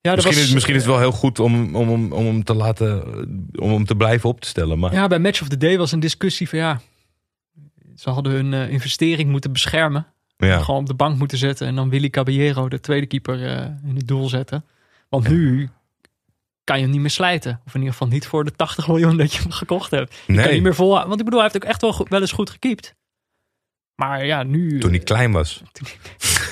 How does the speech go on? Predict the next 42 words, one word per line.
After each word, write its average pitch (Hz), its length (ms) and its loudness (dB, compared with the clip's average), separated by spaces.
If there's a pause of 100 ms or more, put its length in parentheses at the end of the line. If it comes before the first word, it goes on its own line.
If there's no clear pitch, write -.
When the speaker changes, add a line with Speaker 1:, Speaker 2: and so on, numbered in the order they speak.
(400)
Speaker 1:
<laughs> 262 80 0
Nou, 151 120 0
hij 139 100 2
heeft 135 120 -2
ook 170 140 -2
prima 190 260 2
wedstrijden 156 420 0
gekiept - 260 -8
met 131 100 -6
Chelsea. 135 380 -6
Ja, 180 120 -2
is 143 140 -4
ook 175 60 -2
Speaker 2:
Ja, 90 60 2
Speaker 1:
wel 92 80 2
Speaker 2:
bij 98 100 0
Speaker 1:
eens, 98 80 -2
Speaker 2:
Chelsea 123 240 2
Speaker 1:
eh, 107 60 2
Speaker 2:
wel 104 80 6
Speaker 1:
niet 101 100 2
Speaker 2:
echt 110 140 -2
heel 101 100 2
Speaker 1:
gepasseerd. 80 280 0
Speaker 2:
weinig. 80 200 -2
Maar 95 220 0
ja, 90 240 0
hij 82 100 0
was, 87 260 0
eh, 85 200 -4
hij 87 100 0
was 87 240 -2
super, 90 460 0
super 90 380 -2
beloftevol 92 640 0
bij 85 160 2
Bilbao. 87 380 2
Dat 80 180 -2
is, 78 180 -2
eh, 87 140 0
dat, 85 220 -4
eh, 76 80 0